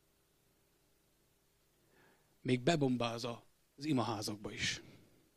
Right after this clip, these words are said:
Ő, ő, ő benne nincsen semmilyen tolerancia. Semmilyen jó érzés. Minden jó érzés nélkül bebombáz az, az imaházakba. Lehet, hogy már itt is eltalált valakit, a-, amióta itt van. Lehet, hogy van, aki,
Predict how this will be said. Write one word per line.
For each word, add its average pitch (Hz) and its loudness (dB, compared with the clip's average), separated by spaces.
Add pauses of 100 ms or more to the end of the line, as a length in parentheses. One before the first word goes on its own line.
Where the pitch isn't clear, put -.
(800)
Ő, 147 12
ő, 156 8
ő 156 10
benne 156 8
nincsen 175 4
semmilyen 151 8
tolerancia. 123 2 (680)
Semmilyen 190 12
jó 190 12
érzés. 139 12
Minden 220 12
jó 233 12
érzés 196 12
nélkül 214 12 (260)
bebombáz 156 12
az, 165 4
az 160 -4
imaházakba. 120 6
Lehet, 233 12
hogy 202 6
már 202 12
itt 202 8
is 175 10
eltalált 139 10
valakit, 139 4
a-, 135 0
amióta 135 2
itt 123 0
van. 110 -10 (2250)
Lehet, 226 12
hogy 190 10
van, 220 12
aki, 202 12